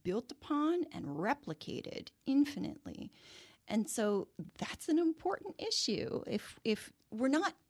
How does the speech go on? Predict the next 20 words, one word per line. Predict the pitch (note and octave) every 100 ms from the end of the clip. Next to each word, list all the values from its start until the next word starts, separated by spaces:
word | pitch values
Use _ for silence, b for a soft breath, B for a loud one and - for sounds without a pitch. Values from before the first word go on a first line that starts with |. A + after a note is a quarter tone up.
| - -
actually | B3+ E4+ - B3+ A#3
generating | F3+ G3 G3+ G#3 G3+ F#3+ F3+
new | F3+ G3+ G#3
information | F#3+ E3 - E3 D3+ D#3 D3+ - -
here | - - - - B B B B
with | - E3+
the, | E3 D3
with | E3+ E3
these | D#3+ -
A | - -
I | B2+ - -
programs. | - - - - - -
Instead, | G3 F3+ - C#4+ A3+ E3
we | G3+
are | F#3
replicating | E3 F3+ B3+ C4 B3+ - E3 D3 D3+ -
and | E3
synthesizing | D#3+ - B3+ B3+ - - D#3 D3 C#3 D#3+
what | F3+
is | F#3+